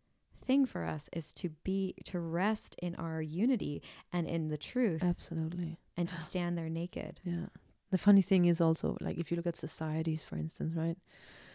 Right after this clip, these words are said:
Speaker 2: Societies we have created and in a way where we're trying to squeeze out nature, right?
Speaker 1: Mm.
Speaker 2: So we are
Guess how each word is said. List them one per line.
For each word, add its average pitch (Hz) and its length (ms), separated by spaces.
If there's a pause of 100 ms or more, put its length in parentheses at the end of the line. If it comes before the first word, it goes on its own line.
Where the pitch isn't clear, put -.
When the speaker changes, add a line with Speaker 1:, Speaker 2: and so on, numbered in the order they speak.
(360)
Speaker 2:
Societies 180 1040
we 180 80
have - 320
created 175 880 (1160)
and 170 240
in 175 140
a 165 100
way 170 300
where 185 140
we're 165 160
trying 185 320
to - 120
squeeze 185 580
out 190 200
nature, 156 540
right? 196 220 (320)
Speaker 1:
Mm. 190 300 (180)
Speaker 2:
So - 240
we 170 220
are 160 460